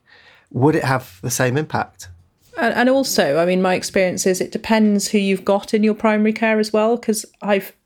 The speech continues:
Speaker 2: my personal experience has been if you put, you know, ex-, even experienced G Ps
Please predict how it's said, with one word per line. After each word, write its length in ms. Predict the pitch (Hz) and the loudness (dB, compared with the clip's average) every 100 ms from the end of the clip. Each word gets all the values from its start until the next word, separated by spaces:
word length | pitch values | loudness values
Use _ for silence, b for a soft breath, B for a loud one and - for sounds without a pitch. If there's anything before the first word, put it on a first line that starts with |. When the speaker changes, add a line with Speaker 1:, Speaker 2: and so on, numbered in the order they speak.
| 190 | 0
Speaker 2:
my 420 | 202 190 185 165 | 2 4 0 0
personal 380 | - 214 214 180 | 0 0 2 -2
experience 420 | - 190 170 - | 0 0 0 -2
has 100 | 180 | -4
been 220 | 180 175 170 | 0 0 -2
if 160 | - | -2
you 60 | 202 | -2
put, 280 | 214 - - | -2 -4 -4
you 120 | 196 | 0
know, 60 | 175 | 0
ex-, 260 | 165 - - | 0 -4 0
even 300 | 220 208 - | 2 2 -4
experienced 640 | - - 208 196 151 - | -6 0 2 2 -2 -4
G 160 | - | -4
Ps 600 | 180 220 180 160 95 - | 0 0 0 -2 -4 -6